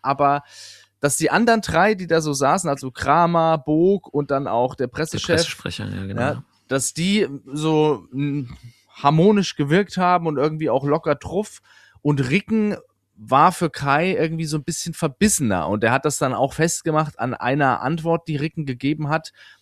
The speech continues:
Speaker 1: Denn nach seinem Eingangsstatement ging ja erstmal viele, viele Fragen Richtung Bog. Dann hat Kramer eine bekommen und dann irgendwann nochmal Ricken, wo es so ein bisschen um die Ausrichtung der Spieler ging. Und Ricken hat halt schon so ein bisschen,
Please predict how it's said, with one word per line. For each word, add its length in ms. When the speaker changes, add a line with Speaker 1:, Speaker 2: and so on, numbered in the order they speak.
Speaker 1:
Denn 100
nach 160
seinem 280
Eingangsstatement 1040
ging 160
ja 80
erstmal 380
viele, 300
viele 240
Fragen 340
Richtung 360
Bog. 400
Dann 160
hat 140
Kramer 380
eine 200
bekommen 360
und 140
dann 180
irgendwann 420
nochmal 280
Ricken, 400
wo 80
es 300
so 160
ein 40
bisschen 300
um 160
die 180
Ausrichtung 540
der 120
Spieler 400
ging. 220
Und 380
Ricken 300
hat 180
halt 160
schon 240
so 120
ein 80
bisschen, 560